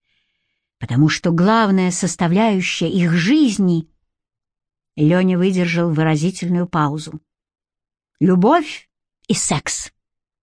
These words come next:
Савва, Вика, вы знаете, что такое секс?»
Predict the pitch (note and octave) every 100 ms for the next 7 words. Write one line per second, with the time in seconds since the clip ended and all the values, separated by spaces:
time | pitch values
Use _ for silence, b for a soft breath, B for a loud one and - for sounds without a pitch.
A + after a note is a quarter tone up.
0 | _ - - F#3+ A3+ B3+ D#4 A3 G#3 A3
1 | C4+ - _ _ b - G3 F3 G3 C4+
2 | F#4 D4+ G4 - - E4 D4+ C4+ C4+ A3+
3 | G3 G3 - - A3 - -